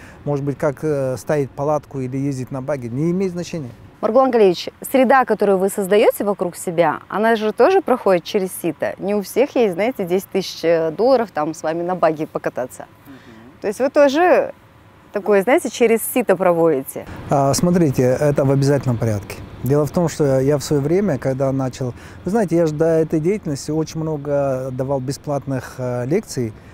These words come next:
Speaker 1: и очень много организовал бесплатных экспедиций. Последняя экспедиция была «Легенда Юга», полтора тысячи человек. И это всё бесплатно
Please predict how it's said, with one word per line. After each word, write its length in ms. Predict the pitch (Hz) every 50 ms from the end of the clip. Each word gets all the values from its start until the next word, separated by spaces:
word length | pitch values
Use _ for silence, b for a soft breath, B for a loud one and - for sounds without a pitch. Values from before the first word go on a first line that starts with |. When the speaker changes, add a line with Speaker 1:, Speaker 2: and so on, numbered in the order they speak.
| B B B B -
Speaker 1:
и 100 | 143 143
очень 260 | 160 185 185 - 170
много 420 | 156 156 165 175 165 156 151 151 151
организовал 500 | 143 135 135 147 147 139 151 160 147 131
бесплатных 500 | 127 131 - - 156 143 - - 127 139
экспедиций. 640 | 131 - - - 135 127 131 117 - - 104 98 98 101 - - -
Последняя 400 | 139 135 - - 175 160 156 156
экспедиция 420 | 139 - - 160 196 226 - 156 139
была 160 | 135 127 127
«Легенда 400 | 123 135 135 135 143 135 127 131
Юга», 280 | 139 170 208 180 147
полтора 360 | 123 - 127 131 - 151 151 139
тысячи 460 | - 151 139 - - 127 - - 131
человек. 400 | - - 139 127 127 110 101 95 -
И 40 | 127
это 140 | 143 - 196
всё 160 | 180 - 202
бесплатно 600 | 175 165 160 - - 202 226 240 - 208 185 170